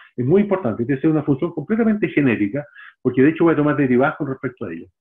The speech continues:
Entonces, lo que Witten dice es bien simple, eh, tome esta fluctuación phi mayúscula, voy a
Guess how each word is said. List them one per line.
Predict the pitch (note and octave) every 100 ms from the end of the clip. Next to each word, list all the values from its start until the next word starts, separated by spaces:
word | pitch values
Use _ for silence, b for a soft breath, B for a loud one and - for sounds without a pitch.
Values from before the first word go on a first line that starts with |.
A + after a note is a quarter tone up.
| _ b b -
Entonces, | F3 A3+ G3+ - _ b b _ -
lo | C#3
que | D3
Witten | D3+ G3 G3+ E3
dice | G#3 - E3+ G3 - _ _ _ _ _ _ _ _ _ -
es | C3
bien | D#3+ D#3+
simple, | F3+ B2+ B2 G3 G#3 B B B B _
eh, | - - -
tome | A#3 B3 F#3+ E3+
esta | E3 - E3+ C#3+ C3+ _
fluctuación | - C3 - B2+ A#2 F#3+ D#3 A#2+ G#2+ - _ _ - -
phi | E3+
mayúscula, | C3+ A#2+ D3 D#3+ - B2 B2
voy | C3 C3+
a | B2+